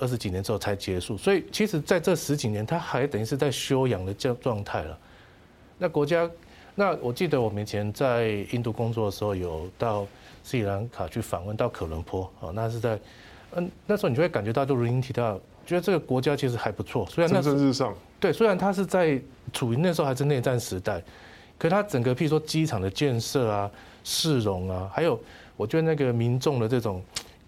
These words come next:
Speaker 1: 活力，哦，我就觉得说，我这个国家应该还有蛮大发展的，的这个前-，前沿。啊，加上因为它位在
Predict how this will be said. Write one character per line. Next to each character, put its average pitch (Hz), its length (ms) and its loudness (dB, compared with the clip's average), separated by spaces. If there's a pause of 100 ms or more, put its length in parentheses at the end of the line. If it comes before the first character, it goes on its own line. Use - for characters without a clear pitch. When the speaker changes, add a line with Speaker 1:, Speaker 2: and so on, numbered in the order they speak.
Speaker 1:
活 110 320 0
力， 120 240 0 (420)
哦， - 140 -2
我 131 100 0
就 202 100 2
觉 196 140 2
得 175 60 6
说， 170 140 2
我 117 120 0
这 120 100 0
个 151 80 6
国 123 140 0
家 131 160 2
应 139 100 -4
该 135 140 0
还 120 120 -2
有 104 120 0
蛮 98 220 -2
大 117 180 0
发 110 220 0
展 85 180 -6
的， 90 80 -8 (560)
的 104 100 -4
这 104 140 -4
个 101 100 -2
前-， 92 320 -8 (120)
前 90 200 -6
沿。 85 140 -8
啊， - 100 -6
加 175 160 2
上 175 160 2
因 160 80 2
为 165 80 2
它 156 240 0 (140)
位 147 220 2
在 120 280 0